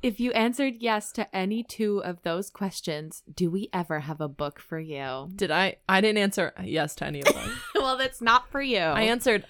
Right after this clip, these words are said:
Speaker 2: uh,
Speaker 1: What kind of a review is that? They really read it and was like, "There's nothing good about this book, but we were paid to write something good about this book."
Speaker 2: No, they were literally like, "Can you read?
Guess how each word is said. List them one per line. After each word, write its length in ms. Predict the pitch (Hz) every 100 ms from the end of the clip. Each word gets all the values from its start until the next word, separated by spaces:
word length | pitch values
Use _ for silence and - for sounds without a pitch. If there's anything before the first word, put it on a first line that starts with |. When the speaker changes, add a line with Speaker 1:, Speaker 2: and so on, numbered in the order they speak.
| -
Speaker 2:
uh, 360 | 175 165 165 165
Speaker 1:
What 140 | 185
kind 120 | 440 453
of 60 | 466
a 80 | 392
review 280 | 285 208 254
is 120 | 269 -
that? 220 | 175 -
They 180 | 226 254
really 400 | 214 233 233 285
read 220 | 262 175 180
it 100 | 190
and 80 | 185
was 160 | 180
like, 280 | 180 160 -
"There's 200 | 190 185
nothing 280 | 196 190 214
good 120 | 196
about 200 | 165 165 170
this 100 | 165
book, 300 | 156 160 -
but 340 | 180 165 160 180
we 160 | 180
were 200 | 185 185
paid 340 | 185 190 185 170 -
to 140 | 185
write 260 | 160 139 -
something 320 | 170 165 160
good 140 | 160 156
about 220 | 160 170
this 160 | 214
book." 180 | 180 -
Speaker 2:
No, 340 | 247 311 247 -
they 200 | 247 302
were 160 | 320
literally 460 | 269 240 269 330 330
like, 360 | 277 254 - -
"Can 200 | 226 220
you 180 | 220
read? 460 | 190 208 220 262